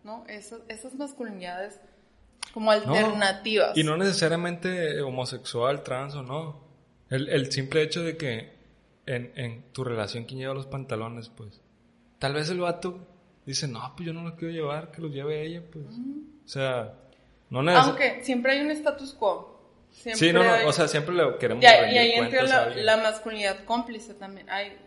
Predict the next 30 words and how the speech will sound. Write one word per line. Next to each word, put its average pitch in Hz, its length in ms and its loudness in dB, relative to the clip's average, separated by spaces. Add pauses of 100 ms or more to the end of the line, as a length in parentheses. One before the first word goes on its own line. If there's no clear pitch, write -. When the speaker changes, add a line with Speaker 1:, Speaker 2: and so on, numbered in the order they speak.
(120)
Speaker 1:
mira, 226 460 0
yo 240 200 2
tomo 277 460 0
este 240 260 -8
modelo, 220 460 -2 (840)
eh, 196 380 -8
es 196 160 -16
un 214 120 -10
modelo 202 640 -8
de 185 160 -10
Connell. 190 320 -8 (500)
Connell 220 680 -8 (480)
es 196 200 -18
un 202 120 -14
sociólogo 208 520 -2
australiano 208 760 -8 (160)
que, 208 480 -4 (1080)
o 165 60 -14
sea, - 180 -6
tomo 220 220 4
de 277 120 4
teoría 202 260 6
las 233 140 4
representaciones, 240 840 -4 (580)
pero 208 260 2
como 202 300 -4
mi 196 240 -8
marco, 190 1120 -2
mi 196 120 -10
brújula 214 720 -4